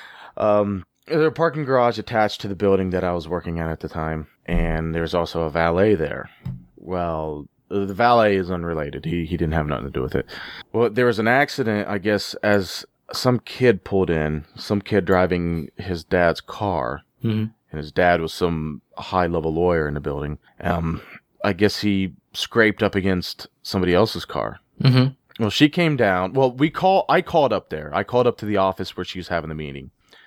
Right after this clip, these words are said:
Speaker 1: Talked to the receptionist and told her what's happening, told her the damage that was done to the car. She said, "Oh, no, no, that's fine. She's, she's pretty cool people. She'll, she'll probably just laugh it off. They might, they'll exchange information and it'll be good to go." I said, "Okay, fine."
Speaker 2: Wow.
Speaker 1: She comes down ten minutes later,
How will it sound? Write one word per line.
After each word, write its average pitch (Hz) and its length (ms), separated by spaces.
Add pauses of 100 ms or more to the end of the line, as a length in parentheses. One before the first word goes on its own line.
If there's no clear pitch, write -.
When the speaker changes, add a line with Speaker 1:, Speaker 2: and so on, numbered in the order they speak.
Speaker 1:
Talked 95 240
to - 40
the 90 60
receptionist 82 680
and 76 260
told 87 160
her 82 60
what's 80 160
happening, 80 540
told 85 200
her 82 80
the 80 80
damage 82 380
that 80 120
was - 120
done 82 180
to 76 60
the 73 80
car. 76 260
She - 140
said, 180 100
"Oh, 311 160
no, - 160
no, 240 180
that's 220 200
fine. 175 240
She's, 185 200
she's - 280
pretty 160 240
cool 143 180
people. 113 400 (400)
She'll, 139 240
she'll 147 260
probably 131 280
just 101 160
laugh 90 240
it 85 80
off. 82 240
They 87 80
might, 85 180
they'll 95 160
exchange 90 380
information 76 520
and 76 240
it'll 73 140
be 71 120
good - 160
to 67 40
go." 53 260
I - 60
said, - 200
"Okay, 135 260
fine." - 320
Speaker 2:
Wow. 120 280 (220)
Speaker 1:
She - 140
comes 143 240
down 131 240
ten 120 200
minutes 110 280
later, 95 340